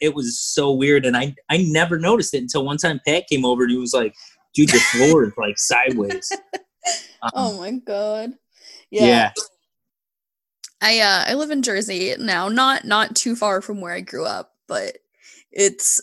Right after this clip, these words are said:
Speaker 2: my place is all right, but I, I, every so often I'll, like, go over to someone's place that, like, is a little nicer, and I'm like, you know, my pla-, my place is fine. It's, it's nice, it's safe, but sometimes I'll, I'll go to somewhere that's a little safer, and I'm like, "Wait,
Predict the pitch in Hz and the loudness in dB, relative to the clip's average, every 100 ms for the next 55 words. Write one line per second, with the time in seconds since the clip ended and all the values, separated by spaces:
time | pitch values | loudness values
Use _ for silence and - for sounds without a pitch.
0 | - 254 311 381 320 277 247 190 143 135 | -2 -2 -2 -4 -6 -4 -2 0 0 -2
1 | - 196 190 - 196 190 185 180 - 220 | 0 2 2 2 2 2 2 -2 -4 -6
2 | 254 262 226 170 175 175 156 147 120 - | -2 -2 0 0 0 -4 -2 -2 -4 -8
3 | - _ _ _ _ - 302 370 330 240 | -18 _ _ _ _ -6 -2 0 0 -2
4 | 233 208 185 - - 110 - - 104 101 | -2 -4 -6 -6 -4 -4 -4 -4 -2 -4
5 | - - 60 _ _ _ _ 240 254 233 | -4 -8 -8 _ _ _ _ -4 -2 -4
6 | 220 220 359 - - - - - - - | -4 -4 -4 -6 -8 -10 -8 -8 -8 -12
7 | - _ - 247 196 240 - 302 294 254 | -16 _ -8 -2 -2 0 0 0 0 0
8 | 214 - 151 143 156 - 180 175 180 147 | -2 -4 -4 -4 -6 -6 -6 -4 -4 -4
9 | - - - 85 - - 135 - - - | -6 -10 -6 -8 -8 -4 -4 -4 -10 -20
10 | - - - 392 466 415 415 302 269 277 | -20 -10 -8 -4 -2 0 0 2 2 2
11 | 277 277 254 233 233 220 214 - - 226 | 2 0 -4 -4 -6 -4 -4 -2 -4 -4
12 | - 170 190 220 226 220 214 165 - | -2 -2 -2 -4 -4 -4 0 0 -2